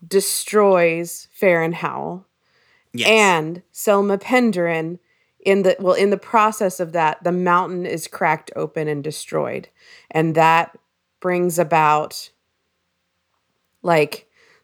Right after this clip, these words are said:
Speaker 1: this wave of destruction or the apocalypse or what have you locally.
Speaker 2: I think you've just only seen the mountain crack open.
Speaker 1: The mountain cracks open.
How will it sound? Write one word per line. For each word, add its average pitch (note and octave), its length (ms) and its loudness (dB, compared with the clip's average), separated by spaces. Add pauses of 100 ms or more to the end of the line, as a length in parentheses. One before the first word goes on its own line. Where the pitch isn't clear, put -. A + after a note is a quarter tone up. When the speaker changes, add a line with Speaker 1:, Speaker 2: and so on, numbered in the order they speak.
Speaker 1:
this F3 240 2
wave E3+ 440 2
of D3+ 240 0
destruction D3+ 800 -2
or D#3+ 180 0
the D#3 160 -2
apocalypse D3+ 840 -2
or D#3 80 -2
what D3 200 -4
have C#3+ 260 -2
you C#3 340 -4
locally. D#3 440 2
Speaker 2:
I D3 80 -4
think C#3 140 -6
you've D#4 180 -4
just F#3 280 0
only E3+ 280 -4
seen C#3 300 -4
the A2+ 80 -8
mountain G2 340 -8
crack F2+ 300 -4
open. - 220 -16
Speaker 1:
The F3+ 80 0
mountain F#3 380 2
cracks F3 400 -2
open. D3 400 -8